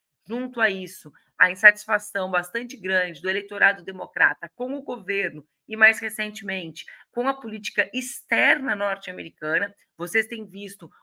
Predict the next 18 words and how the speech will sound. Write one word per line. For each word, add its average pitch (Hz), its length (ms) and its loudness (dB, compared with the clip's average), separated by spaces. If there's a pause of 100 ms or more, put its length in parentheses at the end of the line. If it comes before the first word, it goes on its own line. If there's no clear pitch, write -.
uma 180 180 -2
mudança 214 800 0
de 202 120 -6
opinião 196 580 -4
de 185 140 -12
Joe 190 200 0
Biden 175 500 4
sobre 202 240 -6
a 208 80 -8
questão 185 340 -10
palestina. 175 680 -6 (280)
Nós 185 160 -2
temos 196 240 0
alertado 196 580 6
vocês 202 280 -6
aqui 190 180 -8
no 185 60 -8
Expresso 180 540 0